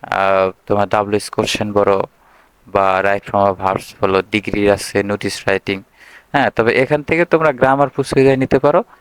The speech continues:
এবং রিটেন পার্ট, আহ, অবশ্যই আমাদের গ্রুপে দেওয়া হবে।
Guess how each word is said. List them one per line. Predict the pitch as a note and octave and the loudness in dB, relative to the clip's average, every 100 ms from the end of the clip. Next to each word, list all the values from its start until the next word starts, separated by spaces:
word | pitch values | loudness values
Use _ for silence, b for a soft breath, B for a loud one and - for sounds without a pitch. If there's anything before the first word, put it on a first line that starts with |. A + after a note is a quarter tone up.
| - | 0
এবং | A#2+ B2 | 2 2
রিটেন | A#2 C3 D3 C#3 | 2 2 2 0
পার্ট, | D3+ G3 - _ _ _ _ - - | 0 -2 -4 _ _ _ _ -10 -2
আহ, | A2 G#2+ A#2 | 2 4 2
অবশ্যই | A#2 - - | 0 -4 -2
আমাদের | A#2+ A2+ A2+ | 0 0 0
গ্রুপে | A2 A2+ - | 0 -2 -2
দেওয়া | A2 G#2+ G#2+ | 2 2 2
হবে। | A#2+ F3 | -2 -4